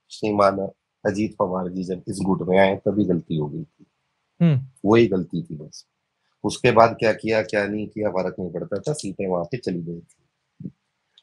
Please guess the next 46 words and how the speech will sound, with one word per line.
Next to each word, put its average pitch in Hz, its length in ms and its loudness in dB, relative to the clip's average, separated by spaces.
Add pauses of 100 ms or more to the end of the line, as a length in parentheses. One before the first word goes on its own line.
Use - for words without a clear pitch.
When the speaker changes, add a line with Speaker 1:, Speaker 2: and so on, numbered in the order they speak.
(120)
Speaker 1:
उसी 117 220 2
गलती 101 380 4
का 95 100 4
आगे 87 260 6
चल 87 180 -2
के 101 140 -2
अब 110 120 -2
निवारण 78 340 -2
हुआ। - 800 -4
आप 113 80 6
समझ 131 240 6
गए 139 60 4
Speaker 2:
भाजपा 151 160 8
Speaker 1:
होंगे, 143 200 8
हमारे 131 240 2
दर्शक 123 320 -2
भी 135 120 -2
समझ 123 220 -4
गए 120 160 -6
होंगे 117 240 -6
कहने 104 280 -8
का 101 100 -8
तात्पर्य। 117 260 -4
Speaker 2:
बिल्कुल, 170 340 4
बिल्कुल। 143 360 0 (720)
भाजपा 170 380 10
के 214 200 8
लिए 233 200 6
इस - 140 0
चुनाव 214 260 6
में 220 140 4
दक्षिण 185 340 4
भारत 196 280 8
से 214 120 2
क्या 202 220 4
संकेत 196 500 2
मिले 196 240 4
और 185 140 8
आगे 180 240 6
इसके 190 220 -2
परिणाम 185 520 0
क्या 196 120 2
हो 190 160 6
सकते 170 320 -6
हैं 127 100 -2
सर? 127 160 -6